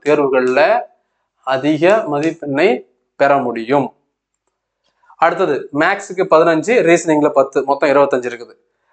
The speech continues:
இதை பொறுத்தவரையில நீங்க sixth to tenth ஸ்கூல் புக்ஸ் படிச்சாலே போதும். மேக்ஸுக்கு உங்களால முடியல, "என்னால ஃபுல்லாலாம் படிக்க டைம் இல்ல சார், நான் ப்ரீவியஸ் இயர் கொஸ்டின்ஸை எடுத்து அதை பிராக்டிஸ் பண்ணிட்டு போனாலே பரவாயில்ல, உங்களால மேக்ஸிமமா பதினஞ்சுல பன்னெண்டு வந்து ஸ்கோர் பண்ண முடியும்."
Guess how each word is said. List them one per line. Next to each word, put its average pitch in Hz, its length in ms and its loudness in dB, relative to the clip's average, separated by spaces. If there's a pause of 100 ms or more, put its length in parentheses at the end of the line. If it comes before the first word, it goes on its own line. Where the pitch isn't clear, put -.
(100)
இதை 208 240 2
பொறுத்தவரையில 185 680 0
நீங்க 175 160 0
sixth 160 260 -4
to 226 140 4 (220)
tenth 190 400 2
ஸ்கூல் 208 340 2
புக்ஸ் 185 260 0
படிச்சாலே 151 400 0
போதும். 131 280 -2
மேக்ஸுக்கு 143 460 -6 (320)
உங்களால 160 440 0
முடியல, 180 520 2 (220)
"என்னால 156 340 0
ஃபுல்லாலாம் 151 260 2
படிக்க 147 240 0
டைம் 143 200 0
இல்ல 143 140 0
சார், 120 220 0
நான் 117 240 -2 (300)
ப்ரீவியஸ் 202 340 4
இயர் 175 120 0
கொஸ்டின்ஸை 151 240 -2
எடுத்து 139 580 0 (140)
அதை 151 260 2
பிராக்டிஸ் 175 520 -2
பண்ணிட்டு 147 360 -2
போனாலே 143 320 2
பரவாயில்ல, 127 300 4
உங்களால 151 420 2 (140)
மேக்ஸிமமா 156 680 0
பதினஞ்சுல 151 680 2 (520)
பன்னெண்டு 180 420 0
வந்து 131 200 -2
ஸ்கோர் - 280 -2
பண்ண 127 200 -4
முடியும்." 110 360 -16